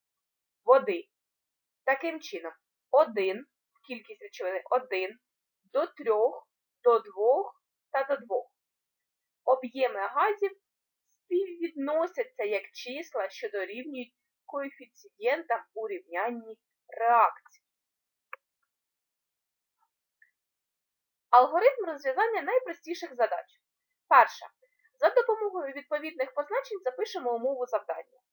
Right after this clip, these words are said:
Це ви вмієте. Друге. Запишемо рівняння реакції, розставимо коефіцієнти. Також вмієте. Третє. Над формулами речовин запишемо дані про об'єми газоподібних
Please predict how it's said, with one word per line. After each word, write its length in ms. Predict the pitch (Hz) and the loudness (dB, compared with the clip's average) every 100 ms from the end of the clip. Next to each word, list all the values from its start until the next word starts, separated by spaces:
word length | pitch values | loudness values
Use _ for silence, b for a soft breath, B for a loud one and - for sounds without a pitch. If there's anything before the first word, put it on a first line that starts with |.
| _ _ _ | _ _ _
Це 140 | - 262 | -8 -6
ви 100 | 269 | -6
вмієте. 400 | 220 - _ _ _ _ - | -16 -20 _ _ _ _ -6
Друге. 360 | 285 247 - - _ _ _ _ - | -4 -4 -8 -20 _ _ _ _ 2
Запишемо 500 | 240 415 494 494 480 | 4 4 0 2 0
рівняння 420 | 359 294 262 214 | 0 -2 -4 -2
реакції, 560 | 190 247 392 - 349 | 4 4 4 -2 -4
розставимо 540 | 247 208 - 220 240 233 | -2 -2 0 2 0 -6
коефіцієнти. 680 | 240 208 - _ - 73 _ _ _ _ _ _ _ | -8 -10 -14 _ -18 -18 _ _ _ _ _ _ _
Також 340 | - 190 - - | 0 0 0 -14
вмієте. 360 | 208 - _ _ - | -20 -20 _ _ -6
Третє. 480 | 285 262 196 - - _ _ _ _ _ | 2 4 4 -4 -20 _ _ _ _ _
Над 180 | 339 - | -6 -4
формулами 500 | 403 508 453 330 277 | 2 2 2 -2 0
речовин 580 | 247 247 247 262 440 403 | -2 -2 -6 -4 -4 -6
запишемо 800 | - 180 - 247 359 370 330 285 | -6 -6 -2 -2 -2 -6 -10 -10
дані 460 | 208 190 254 294 285 | 0 2 2 -2 -10
про 120 | 247 214 | -6 -4
об'єми 540 | 190 - 214 294 339 | -6 -6 -2 -2 -4
газоподібних 720 | 240 196 202 - - - - | -8 -8 -10 -14 -16 -14 -14